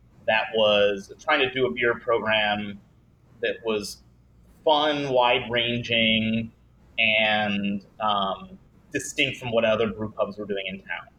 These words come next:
Um, and whether even that was just slight, you know, slight differences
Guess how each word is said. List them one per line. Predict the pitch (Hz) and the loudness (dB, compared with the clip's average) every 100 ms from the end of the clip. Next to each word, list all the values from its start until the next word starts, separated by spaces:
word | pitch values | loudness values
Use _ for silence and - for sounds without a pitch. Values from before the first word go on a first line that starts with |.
| _ - | _ -8
Um, | 98 98 95 95 95 - | -4 -4 -4 -6 -10 -6
and | 113 110 104 110 - _ _ | -2 0 0 -4 -10 _ _
whether | 180 185 | 0 2
even | 190 175 160 - | 2 0 -2 2
that | 151 127 | 2 2
was | 127 | -4
just | 123 - | -8 0
slight, | 117 117 - - | 2 2 -2 -12
you | 98 | -12
know, | 92 98 - - - _ _ | -10 -12 -20 -20 -20 _ _
slight | - - 123 123 110 | -20 -6 0 0 0
differences | 110 110 110 104 104 95 - | -4 -4 -4 -6 -6 -8 -8